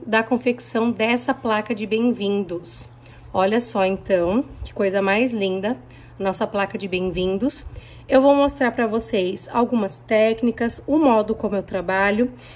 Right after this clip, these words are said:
e vocês aplicando as técnicas que eu vou fazer aqui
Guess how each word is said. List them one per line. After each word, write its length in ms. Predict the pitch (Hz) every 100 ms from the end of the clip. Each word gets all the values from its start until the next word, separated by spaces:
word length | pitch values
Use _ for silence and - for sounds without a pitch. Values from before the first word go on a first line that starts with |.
| - -
e 120 | 226
vocês 340 | 254 269 294
aplicando 540 | 311 311 294 277 247 233
as 100 | -
técnicas 880 | 240 220 220 220 214 208 - - -
que 80 | -
eu 140 | 247 277
vou 180 | 247
fazer 360 | 247 233 208 208
aqui 340 | 208 - 285